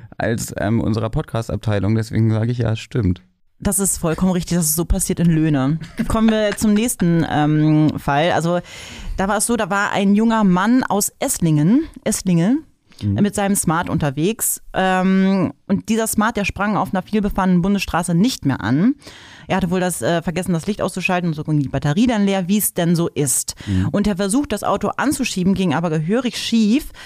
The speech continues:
Speaker 2: Beim Anschieben nahm das, ähm, Auto so viel Fahrt auf und krachte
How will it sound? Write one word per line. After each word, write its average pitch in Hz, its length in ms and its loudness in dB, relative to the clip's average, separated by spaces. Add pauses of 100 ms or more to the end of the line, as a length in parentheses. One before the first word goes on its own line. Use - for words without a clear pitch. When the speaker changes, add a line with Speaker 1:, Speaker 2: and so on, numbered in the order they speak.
(120)
Speaker 2:
Beim 202 220 -2
Anschieben 262 720 2 (200)
nahm 196 220 2
das, 202 280 -2
ähm, 196 200 2
Auto 180 220 0
so 202 140 0
viel 262 140 -2
Fahrt 214 340 -4
auf 160 340 0
und - 180 0
krachte 220 760 -2